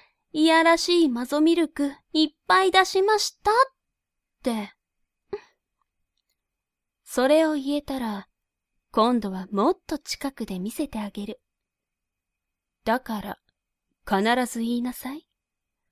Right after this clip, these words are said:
ママに、せんずりしていきましたって。見て。おじさんが坊やのママにチューして、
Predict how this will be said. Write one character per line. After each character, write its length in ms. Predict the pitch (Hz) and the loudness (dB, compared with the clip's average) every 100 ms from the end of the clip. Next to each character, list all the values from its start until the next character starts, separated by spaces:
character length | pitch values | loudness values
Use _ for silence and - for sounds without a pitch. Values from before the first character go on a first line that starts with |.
| _ _ _ _ _ - | _ _ _ _ _ -6
マ 180 | 240 | -2
マ 180 | 254 226 | 0 0
に、 220 | 190 175 _ _ _ _ _ _ _ _ _ _ | -4 -8 _ _ _ _ _ _ _ _ _ _
せ 300 | - 247 285 | 0 2 4
ん 100 | 285 | 4
ず 140 | 262 | 2
り 160 | 269 269 | 0 -2
し 100 | - | -4
て 160 | - 240 | -8 -8
い 120 | 214 | -6
き 180 | - 262 | -2 -2
ま 140 | 277 | -2
し 180 | - _ | -6 _
た 120 | - | -14
っ 60 | 247 _ _ _ _ _ _ _ _ - | -14 _ _ _ _ _ _ _ _ -10
て。 180 | - _ _ _ _ _ _ _ _ _ _ _ _ _ _ _ _ _ _ _ - | -10 _ _ _ _ _ _ _ _ _ _ _ _ _ _ _ _ _ _ _ -4
見 160 | 311 339 | 0 0
て。 640 | 254 233 240 262 311 359 _ _ _ _ _ _ _ _ _ _ _ | -2 -6 -4 -4 -4 -6 _ _ _ _ _ _ _ _ _ _ _
お 160 | 202 208 | -4 -2
じ 140 | 254 | -2
さ 240 | - 339 339 | 0 2 4
ん 80 | |
が 120 | 339 320 | 2 2
坊 300 | 240 349 381 | 2 2 2
や 160 | 320 | 0
の 140 | 277 247 | 0 0
マ 160 | 269 | 0
マ 140 | 277 262 | 0 0
に 240 | 233 208 | -2 -6
チ 200 | - 330 | -6 -4
ュ 120 | 392 | -4
ー 20 | |
し 100 | 370 | -4
て、 320 | - 247 233 | -6 -6 -6